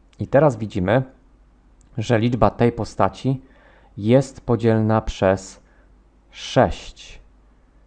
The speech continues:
Zatem liczba podzielna przez sześć nie musi być liczbą podzielną przez dwanaście, prawda? Bo na przykład szóstka jest podzielna przez sześć, a nie jest podzielna przez dwanaście. Więc w tym momencie otrzymaliśmy odpowiedź.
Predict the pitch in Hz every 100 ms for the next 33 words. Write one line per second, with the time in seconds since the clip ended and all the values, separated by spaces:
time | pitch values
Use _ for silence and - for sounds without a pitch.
0 | _ _ _ - 107 - 107 101 95 -
1 | _ _ 95 104 120 113 110 110 107 113
2 | 110 104 - 104 - 104 113 - - -
3 | _ _ _ _ 104 110 117 - 143 131
4 | - 117 117 123 123 117 107 101 104 -
5 | 107 101 110 139 139 - 92 87 92 95
6 | 110 117 104 98 - 104 104 - - 120
7 | - - 107 113 120 - 110 113 113 110
8 | - 117 - 135 - - 143 190 151 -
9 | 95 95 92 90 - 90 101 92 85 -
10 | - _ _ - - - 113 101 - 175
11 | 151 135 139 - 127 127 - - _ 123
12 | - - 113 113 117 - 110 107 - _
13 | 113 - 117 101 87 - -